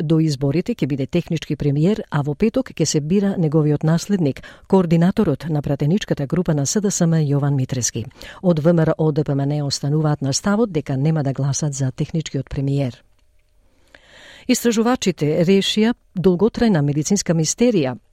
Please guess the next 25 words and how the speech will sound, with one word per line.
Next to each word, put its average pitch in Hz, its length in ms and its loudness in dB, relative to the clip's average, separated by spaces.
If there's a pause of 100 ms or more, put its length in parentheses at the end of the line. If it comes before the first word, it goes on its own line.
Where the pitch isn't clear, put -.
и 240 60 2
сега 180 260 2
можат 170 400 2
да 156 140 0
потврдат 233 560 0
дека 160 240 0
комарците 165 640 0
ја 208 180 4
носат 190 300 0
бактеријата 180 600 0
која 175 220 2
предизвикува 185 760 0 (260)
чирови 202 500 4 (100)
бурули 156 560 2 (120)
кои 156 260 2
јадат 151 360 2
месо. 143 420 2 (420)
Долго 202 320 4
време 165 300 2
се 175 100 0
сомневаа 165 540 2
дека 151 240 0
инсектите 180 600 0
се - 140 0
носители, 160 560 2